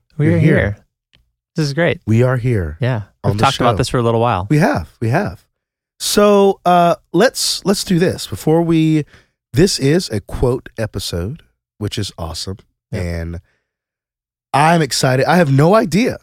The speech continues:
Speaker 1: what you're going to, what quotes you're bringing to the table. But, um, as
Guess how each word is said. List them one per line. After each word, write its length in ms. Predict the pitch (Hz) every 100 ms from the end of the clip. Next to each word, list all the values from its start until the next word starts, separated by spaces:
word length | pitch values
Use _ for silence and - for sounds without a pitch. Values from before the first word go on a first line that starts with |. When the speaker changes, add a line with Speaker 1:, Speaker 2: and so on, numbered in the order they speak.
| _
Speaker 1:
what 180 | 117 139
you're 100 | 127
going 300 | 120 127 127
to, 240 | - 120 110
what 220 | 131 147
quotes 360 | - 151 - -
you're 80 | 101
bringing 240 | 120 120
to 120 | -
the 80 | 95
table. 400 | - 147 110 - _ _ _ _ _ -
But, 240 | 135 117 _ _ -
um, 280 | 92 80 - -
as 600 | 123 120 113 110 -